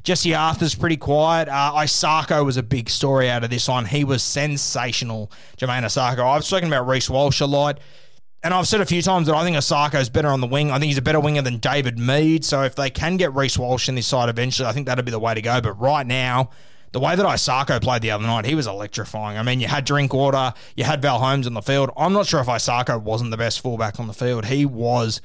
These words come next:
lethal the other night. So definitely one to keep an eye on. A good little smoky for your Supercoach sides there. Interesting to see how this forward pack rotates. I mean, you've got Carrigan, you've got Lodge,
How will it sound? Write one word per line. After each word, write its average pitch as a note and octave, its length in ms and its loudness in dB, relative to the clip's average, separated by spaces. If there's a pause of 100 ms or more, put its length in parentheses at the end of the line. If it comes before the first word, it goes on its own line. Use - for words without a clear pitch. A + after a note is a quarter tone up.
(260)
lethal A2+ 480 -4
the G#2+ 160 -4
other G#2 160 -4
night. A#2 320 -2
So B2 140 -2
definitely D3+ 380 0
one C3 120 2
to A2+ 60 0
keep C#3+ 200 0
an A2 60 -2
eye A#2 60 2
on. B2+ 180 2
A B2+ 60 0
good D#3+ 160 0
little C3+ 160 0
smoky B2+ 460 -2
for B2 120 -6
your A2+ 140 -4
Supercoach B2+ 560 -2
sides B2+ 480 0
there. C#3 400 2 (760)
Interesting A#3 440 0
to - 20 2
see G#3 240 2
how F3 260 2
this D#3+ 200 0
forward D3+ 280 2
pack C#3 320 2
rotates. C3 540 2
I B2+ 60 0
mean, C3+ 160 2
you've B2 120 0
got D#3 200 0
Carrigan, C#3+ 480 2
you've B2 120 0
got D3 220 2
Lodge, C3+ 480 2